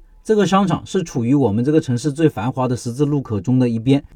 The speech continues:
它的正对面开了我们这个城市最大的一个商场，叫国贸。国贸开业之后，这边的商场就彻底没人流了。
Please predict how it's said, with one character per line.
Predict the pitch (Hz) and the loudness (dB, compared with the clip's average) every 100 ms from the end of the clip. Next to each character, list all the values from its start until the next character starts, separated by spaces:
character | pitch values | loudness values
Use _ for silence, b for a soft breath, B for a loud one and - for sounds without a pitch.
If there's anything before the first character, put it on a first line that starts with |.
| - - | -20 -20
它 | - 202 | -2 2
的 | 202 | 4
正 | 247 208 | 6 6
对 | 196 | 6
面 | 185 143 - | 4 0 -6
开 | - 185 | 0 4
了 | 185 | 6
我 | 120 | 6
们 | 131 | 4
这 | 165 | 2
个 | 165 | 0
城 | 131 123 | -2 0
市 | 156 | 0
最 | - 220 | 2 2
大 | 180 | 4
的 | 143 | 2
一 | 123 | 2
个 | 135 | 0
商 | - 139 | 2 2
场， | 113 90 | 2 -4
叫 | 139 | -2
国 | 120 104 | 0 2
贸。 | 143 170 _ _ _ | 2 0 _ _ _
国 | - 147 | 0 2
贸 | 185 | 4
开 | 160 160 | 6 6
业 | |
之 | 135 139 | 6 2
后， | 135 - _ - | -2 -6 _ -14
这 | - 202 | 4 6
边 | 156 | 6
的 | 147 | 4
商 | 156 151 | 4 4
场 | 117 90 | 2 0
就 | 143 | -2
彻 | - 226 175 | 2 2 2
底 | 101 | 0
没 | 110 | 0
人 | 101 104 | 0 -2
流 | 92 | -2
了。 | 90 | -6